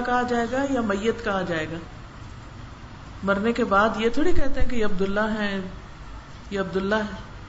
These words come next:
کیا کہتے ہیں؟ میت ہے، فوتگی ہے، جنازہ ہے۔ ایک اور روایت میں آتا ہے، عبداللہ بن عمر کہتے ہیں کہ رسول اللہ صلی اللہ علیہ وسلم نے مجھے پکڑا اور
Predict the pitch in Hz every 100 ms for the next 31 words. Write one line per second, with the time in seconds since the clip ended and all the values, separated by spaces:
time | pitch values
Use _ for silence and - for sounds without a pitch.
0 | - - - - - 240 240 190 180 180
1 | - - - 190 190 202 - - - -
2 | - - - - - - - 214 202 202
3 | 190 190 - - 170 196 190 185 202 180
4 | - - - - - - - - - -
5 | - - - - - - - - - -
6 | - 220 262 277 294 262 254 262 240 226
7 | 302 285 214 226 240 240 226 226 247 233
8 | 214 294 294 247 214 294 269 233 240 277
9 | 269 214 208 202 202 196 - 196 240 262
10 | 247 220 226 214 208 233 311 330